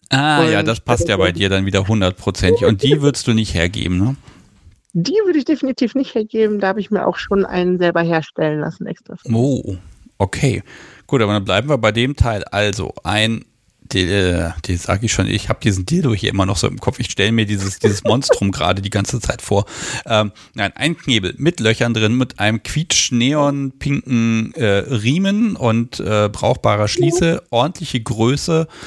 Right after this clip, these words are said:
Speaker 1: und einmal getragen und danach für teuflisch empfunden.
Speaker 2: Genau.
Speaker 1: Okay, Eleanor.
Speaker 2: Und einen, und einen super süßen, wiederverwendbaren Delfinaufkleber.
Speaker 1: Der Delfinaufkleber, okay, ich muss mir das hier mal mit dem Delfinaufkleber, das mache ich mir hier fett und groß und rot, dass ich das nicht vergesse zu erwähnen.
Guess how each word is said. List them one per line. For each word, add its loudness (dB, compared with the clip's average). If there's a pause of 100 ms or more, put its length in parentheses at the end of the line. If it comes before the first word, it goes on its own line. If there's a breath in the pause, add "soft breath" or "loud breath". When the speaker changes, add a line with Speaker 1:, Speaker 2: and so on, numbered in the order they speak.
(320 loud breath)
Speaker 1:
und -2
einmal 0
getragen 0
und -4
danach 2
für -2
teuflisch -2
empfunden. -2 (1080)
Speaker 2:
Genau. 0 (480)
Speaker 1:
Okay, -2 (140)
Eleanor. 2
Speaker 2:
Und 0
einen, -2
und 0
einen 2
super 0
süßen, 0
wiederverwendbaren 0
Delfinaufkleber. 0 (200)
Speaker 1:
Der 2
Delfinaufkleber, 0
okay, 2
ich 0
muss 2
mir 2
das 2
hier 0
mal 2
mit 0
dem 0
Delfinaufkleber, -2
das -4
mache -4
ich -4
mir 0
hier 0
fett -2
und -2
groß 0
und -2
rot, -2
dass 0
ich -12
das -8
nicht 0
vergesse 0
zu -2
erwähnen. 0